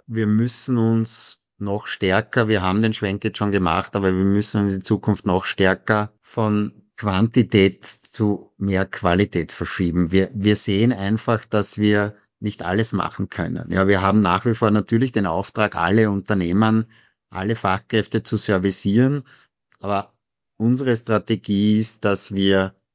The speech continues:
immer stärkere Schwerpunkte setzen. Einerseits, was die Länder betrifft, wo wir proaktiv tätig sind,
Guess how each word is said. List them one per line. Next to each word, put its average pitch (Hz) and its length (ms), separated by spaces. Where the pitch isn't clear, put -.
immer 113 320
stärkere 95 800
Schwerpunkte 95 1120
setzen. 101 580
Einerseits, 107 420
was 101 180
die 110 100
Länder 98 440
betrifft, 139 580
wo 113 140
wir 117 120
proaktiv 117 680
tätig 113 400
sind, 135 320